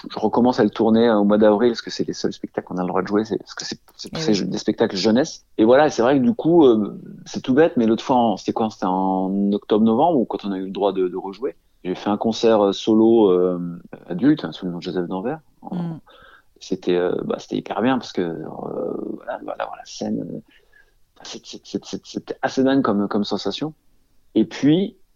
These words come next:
Speaker 1: peu de temps, euh, après, je suis parti à Nantes pour faire une série de, de ciné-concerts qui était, qui avait été reportée. C'était des ciné-concerts donc pour les enfants.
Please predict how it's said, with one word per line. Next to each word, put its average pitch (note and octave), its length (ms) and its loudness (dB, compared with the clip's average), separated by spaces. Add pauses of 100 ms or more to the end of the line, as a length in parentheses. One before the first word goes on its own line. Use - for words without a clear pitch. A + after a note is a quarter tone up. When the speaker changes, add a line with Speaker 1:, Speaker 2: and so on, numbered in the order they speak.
(140)
Speaker 1:
peu B2 100 2
de - 60 -4
temps, A#2 420 2
euh, G#2+ 60 2
après, C3 360 0
je D3 60 -4
suis - 60 -10
parti - 280 -2
à G#2+ 80 4
Nantes C#3+ 380 0
pour - 180 -4
faire A2+ 160 0
une G#2 100 2
série A#2 340 0
de, F#2 160 -2
de G#2 120 -2
ciné-concerts G#2+ 580 -2
qui - 80 -6
était, - 160 -10
qui - 100 -6
avait F2 100 -4
été F#2 120 -10
reportée. - 460 -8 (320)
C'était G2 120 -4
des F2+ 60 -2
ciné-concerts G2+ 500 -2
donc F#2+ 140 -4
pour G2 140 -2
les F#2+ 120 0
enfants. G2+ 320 -6